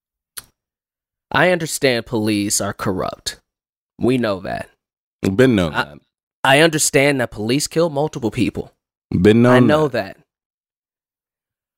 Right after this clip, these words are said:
Speaker 1: But a police does not kill a white man because he's white.
Speaker 2: Never.
Speaker 1: A policeman does not kill a white man because when that white man comes and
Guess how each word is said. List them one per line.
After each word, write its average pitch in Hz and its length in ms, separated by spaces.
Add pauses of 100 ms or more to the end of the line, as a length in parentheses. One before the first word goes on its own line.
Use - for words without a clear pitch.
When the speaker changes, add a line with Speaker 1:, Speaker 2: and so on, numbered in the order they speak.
(100)
Speaker 1:
But 135 140
a 127 60
police 143 460
does 143 200
not 135 200
kill 139 180
a 127 60
white 117 260
man 95 180
because - 320
he's - 180
white. - 440 (260)
Speaker 2:
Never. 90 380 (560)
Speaker 1:
A 127 100
policeman 165 760
does 127 220
not 131 320
kill 135 160
a 123 60
white 117 260
man 117 180
because 110 520
when 113 120
that 113 140
white 113 240
man 120 220
comes 110 500
and 101 600